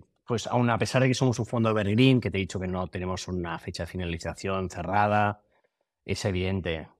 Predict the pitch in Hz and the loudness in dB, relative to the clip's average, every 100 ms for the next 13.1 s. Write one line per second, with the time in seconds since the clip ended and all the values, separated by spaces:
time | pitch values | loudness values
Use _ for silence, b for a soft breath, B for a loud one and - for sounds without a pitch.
0 | _ 95 87 82 78 80 - 87 80 76 | _ -2 -2 -2 -4 -4 -2 0 0 -2
1 | 64 - - 85 82 - 90 - 92 85 | -6 -8 -6 -6 -8 -8 -8 -4 -4 -2
2 | - - 73 73 76 - 92 80 87 80 | -4 -4 -6 -6 -10 -10 -8 -8 -6 -2
3 | 82 80 82 80 - 80 78 - 101 92 | -2 -2 -2 -6 -8 -8 -10 -4 -2 -2
4 | 80 - - 87 82 76 76 - 73 76 | -4 -6 -6 -4 -6 -6 -6 -6 -8 -8
5 | - 80 82 - - 85 85 82 82 - | -6 -6 -6 -6 -6 -4 -2 -2 -2 -6
6 | b b b b b 92 85 80 82 80 | b b b b b -2 0 -2 -2 -2
7 | 80 78 78 - 85 78 80 76 73 - | -2 -2 -4 -2 -2 0 -2 -2 -4 -6
8 | - _ _ _ - 78 85 87 87 80 | -12 _ _ _ -12 -8 -4 0 0 0
9 | 76 90 92 90 87 - 85 76 - 85 | 0 2 2 2 0 -2 -4 -4 -4 -4
10 | 80 82 80 - 82 - - _ _ _ | -2 -2 -4 -4 -4 -4 -8 _ _ _
11 | 80 - - 156 131 87 87 113 151 147 | -10 -8 -8 -8 -10 -10 -6 -2 0 2
12 | 123 131 127 139 123 123 110 90 85 104 | 2 2 2 2 2 2 0 -2 -6 -8